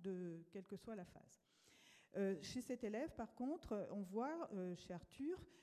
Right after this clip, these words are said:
que, euh, le, il, le basculement a été fait, hein, la rupture, euh, est, est amorcée dans la mesure où, cette fois-ci, euh, il fait référence à la séparation des éléments chimiques. Euh, c'est bien explicité dans, dans le texte qu'il a produit,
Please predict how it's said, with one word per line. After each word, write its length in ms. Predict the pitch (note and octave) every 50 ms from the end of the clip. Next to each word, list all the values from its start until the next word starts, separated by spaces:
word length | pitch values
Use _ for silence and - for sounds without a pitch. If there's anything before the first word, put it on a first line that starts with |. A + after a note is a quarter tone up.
| - _ _
que, 380 | - B3 B3+ C#4 D4+ D#4+ D#4+ A#3+ -
euh, 800 | G#3+ G3+ F#3+ F#3+ F#3 F#3 F3+ F3+ F3 E3+ D#3+ E3+ E3+ E3 D#3+ C3+
le, 100 | - - -
il, 340 | G3+ F#3 F3 F3 F3+ F3 F3+
le 80 | G#3+
basculement 600 | F#3 A#3 C4 C4 - - C4 A3+ A3 A3+ A#3 A3+
a 60 | F#3+
été 200 | E3+ - - F3
fait, 180 | - - - A#3+
hein, 160 | D4+ E4 C#4+ A3
la 120 | F#3+ F3
rupture, 560 | E3+ G#3 G#3 G3+ - - - A#3+ A#3+ A3 -
euh, 120 | F3 E3 D#3+ - - - - - _
est, 280 | - F#3 F3+ F3+ F3+ F3+
est 100 | G3 -
amorcée 480 | G#3+ F#3+ F#3+ F#3 - - - A#3+ D4 E4
dans 120 | D4+ C4
la 100 | A3+ A3
mesure 400 | G3+ G3 F#3 - A3 B3 D#4 E4+ -
où, 80 | B3+ A#3
cette 200 | - - G3 -
fois-ci, 480 | - G3+ F#3 F#3 - - - B3 D4 F#4+ - - - - - - - -
euh, 440 | G3 G3+ G3 F#3+ F#3+ F#3 F3+ F3+ F3+ - -
il 160 | A#3+ A#3 A3+
fait 200 | - - B3 A#3+
référence 580 | A3+ A3 A3 - G#3 F#3+ F3+ G#3+ C4+ D#4 -
à 60 | C#4 A3
la 100 | G#3 G3+
séparation 680 | G#3 - A3 - A3 G3+ G3+ F#3 - - - A#3+ A#3
des 240 | G#3 G3 F#3+ - F#3+
éléments 320 | F#3 F3+ F#3 F#3 F3+ F#3
chimiques. 560 | F3 - - F3+ F3+ G3+ C4+ G4 - - D#4+ C4+ - - - - - - - -
Euh, 240 | F#3+ F#3 F#3 F#3 F#3
c'est 180 | F3+ - - D#3+
bien 180 | F#3 A#3 C4
explicité 640 | C#4 C4+ - - - B3+ A3+ - - G#3+ - A3+ A3
dans, 260 | F3+ F#3+ F#3+ F#3+ F3
dans 140 | D#3+ F#3 F3+
le 120 | F3+ F3 F3+
texte 320 | - G#3 A3+ A3+ - -
qu'il 160 | - A3+ F#3+
a 80 | F3 E3+
produit, 460 | - - F#3+ F3+ F3 F#3+ A3+ D4+